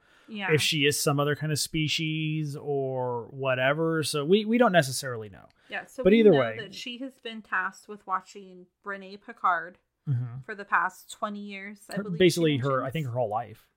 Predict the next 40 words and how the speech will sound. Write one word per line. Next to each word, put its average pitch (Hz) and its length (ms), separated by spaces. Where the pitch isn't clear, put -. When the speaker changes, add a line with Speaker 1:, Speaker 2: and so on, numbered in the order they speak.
Speaker 1:
Her 220 100
Speaker 2:
mostly. 226 160
Speaker 1:
whole 208 100
life. 185 280
Um, 208 340
Rene 196 240
Picard 202 540
is 202 220
descendant 180 720
of, 180 560
or 190 260
sorry, 175 500
Speaker 2:
An 135 120
ancestor. 123 420
Speaker 1:
ancestor. 202 800
I 220 80
did 262 220
that 269 160
when 220 100
we 196 80
were 190 80
watching 185 440
the 180 80
episode 190 400
<laughs> - 40
too. 196 320
She 277 240
is 311 160
an 240 100
ancestor 190 1000
of 175 520
Jean-Luc 180 440
Picard. - 440
Basically, 214 320
Speaker 2:
Obviously. 202 220
Speaker 1:
like, 180 100
his 190 320
great 185 480
several 180 320
times 175 440